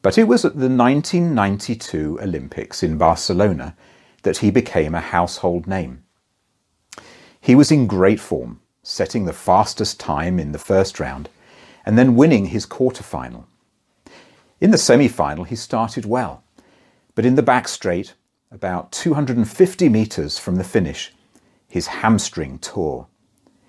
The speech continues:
He sank to the ground in agony, and the stretcher bearers were soon running to his aid.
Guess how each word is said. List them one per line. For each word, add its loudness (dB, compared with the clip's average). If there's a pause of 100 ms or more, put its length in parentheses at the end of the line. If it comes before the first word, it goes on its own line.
(280)
He -6
sank 0
to -10
the -2
ground 0
in -8
agony, -8 (560)
and -6
the -4
stretcher 0
bearers 2
were -6
soon -4
running -4
to -10
his -8
aid. -12